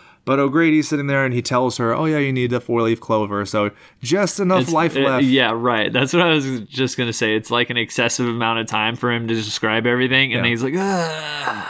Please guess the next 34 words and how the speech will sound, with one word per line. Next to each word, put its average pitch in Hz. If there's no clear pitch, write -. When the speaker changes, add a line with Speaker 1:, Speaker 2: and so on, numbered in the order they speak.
Speaker 1:
It's 143
just 185
like 165
cod 127
four 120
when 117
you're 113
in 107
Last 107
Stand. 120
And 135
you're 127
like, 123
"Fuck 151
off. 175
I'm 143
gonna 143
kill 180
you 165
with 156
my 143
pistol. 135
I'm 123
gonna 127
get 160
my 160
revenge." 135
Speaker 2:
<laughs> -
Speaker 1:
For 117
any 113
of 104
you 107
who 98
are 95